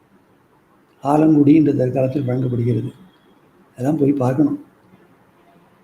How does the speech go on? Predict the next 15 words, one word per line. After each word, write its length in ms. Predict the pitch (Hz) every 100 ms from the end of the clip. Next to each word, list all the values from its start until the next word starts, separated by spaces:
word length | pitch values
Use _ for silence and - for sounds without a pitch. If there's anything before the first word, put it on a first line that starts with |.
| _ _
ஸ்தல 280 | - 120 147
விருட்சமே 340 | 147 147 165
இந்த 140 | 175
பூளை 280 | 131 143 143
விருட்சம்தான், 960 | 135 131 135 139 143 135 - 131 135 - - -
பூளை 380 | 143 139 131 127
செடி 260 | 123 131
தான். 180 | 131 - - _ _ _ _ _ _ _ _ _ _ _ _ _ _ _ _ _ _ _ _
அதை 340 | 139 135 196 -
கொன்றையோடு 560 | 156 160 190 190 175
சேர்த்து 360 | 180 160 127 135
ப-, 360 | 131 123 143 -
சேர்த்து 680 | - 156 139 - - - - - _ _ _
சூடிக்கொள்கிறானாம். 720 | 175 151 131 123 120 110 101 - _ _ _ _ _ _ - - - - _ _ - - - - - - - - - - - _ _ - - _ _ - - - - - - - - - _
புனலாகி 920 | 165 180 180 143 123 120 165 226 -